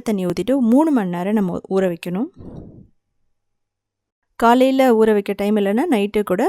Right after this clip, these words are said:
நீங்க ஊற வச்சிடலாம். பாதாம் பிசின் வந்து நம்ம போட்டுட்டு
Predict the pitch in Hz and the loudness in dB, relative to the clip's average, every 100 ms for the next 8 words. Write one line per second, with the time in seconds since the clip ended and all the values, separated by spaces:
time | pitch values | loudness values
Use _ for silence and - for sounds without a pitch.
0 | 415 - - 208 180 175 170 170 170 170 | -4 -10 -8 -4 0 0 -2 -4 -6 -4
1 | 190 370 _ _ _ _ _ _ _ _ | -4 -6 _ _ _ _ _ _ _ _
2 | - - - - - - - - - - | -18 -16 -16 -18 -18 -18 -18 -18 -18 -20
3 | - _ _ _ _ _ _ _ _ _ | -20 _ _ _ _ _ _ _ _ _
4 | 202 226 254 262 226 - 208 190 180 311 | 0 2 4 4 2 -2 -4 -4 -4 -4
5 | 381 247 196 185 170 - 190 180 - | 0 0 0 -2 -4 -4 -4 -4 -6